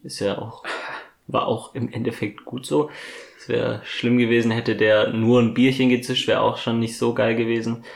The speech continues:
Ähm, auf jeden Fall sind wir dann davon nach Hause gefahren und, ähm, hat der Fahrer uns halt nach Hause gebracht. Und dann hat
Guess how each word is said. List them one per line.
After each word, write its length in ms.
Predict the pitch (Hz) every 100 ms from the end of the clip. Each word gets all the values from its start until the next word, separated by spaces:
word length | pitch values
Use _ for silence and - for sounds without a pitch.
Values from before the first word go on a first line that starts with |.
| - - _
Ähm, 400 | 117 107 107 110
auf 120 | 117
jeden 180 | 127 127
Fall 180 | 127 117
sind 260 | 110 117
wir 100 | 120
dann 500 | 113 110 107 107 -
davon 300 | - 113 123
nach 120 | 110 104
Hause 260 | 127 143
gefahren 360 | 135 135 123 117
und, 260 | 107 101 -
ähm, 480 | 104 101 98 95 - _ _ - _ _ _ _ _ _ _ _ _ _ 117 110 107
hat 180 | 110 110
der 100 | 98
Fahrer 440 | 104 113 110 -
uns 200 | 117 110
halt 120 | 110
nach 160 | 110 104
Hause 260 | 110 104 104
gebracht. 460 | 104 110 131 - _ - - - - - - - - - - -
Und 220 | 180 180
dann 200 | 170 165
hat 220 | 175